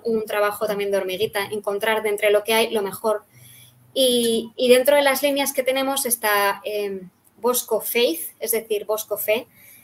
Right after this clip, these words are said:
y, y en ellas está cabida, pues, esta, ¿no? La de Esclavos y Reyes. Hace,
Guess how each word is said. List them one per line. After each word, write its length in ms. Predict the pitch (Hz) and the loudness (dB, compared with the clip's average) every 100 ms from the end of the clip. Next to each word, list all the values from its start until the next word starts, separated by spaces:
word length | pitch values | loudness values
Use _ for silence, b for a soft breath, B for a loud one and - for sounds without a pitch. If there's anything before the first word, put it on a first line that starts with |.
| B _ - | B _ -6
y, 640 | 254 240 233 220 214 214 - | -2 2 2 2 0 -4 0
y 100 | 247 | 2
en 140 | 220 | 2
ellas 320 | 220 226 226 | 0 -2 -2
está 320 | 220 220 202 190 | -2 -2 -2 0
cabida, 400 | 190 202 220 220 | 0 0 -2 -2
pues, 180 | 190 | -4
esta, 260 | 208 196 - | -4 -4 -6
¿no? 180 | 180 269 | -6 -6
La 160 | 302 214 | -2 -2
de 300 | 190 185 185 | 0 0 -2
Esclavos 480 | 196 - 196 202 - | -4 -4 -2 -2 -2
y 60 | |
Reyes. 560 | 202 233 247 247 240 240 | 0 2 2 2 0 -2
Hace, 760 | - 214 - 214 208 196 190 190 | -6 -8 -6 -2 0 -2 -6 -12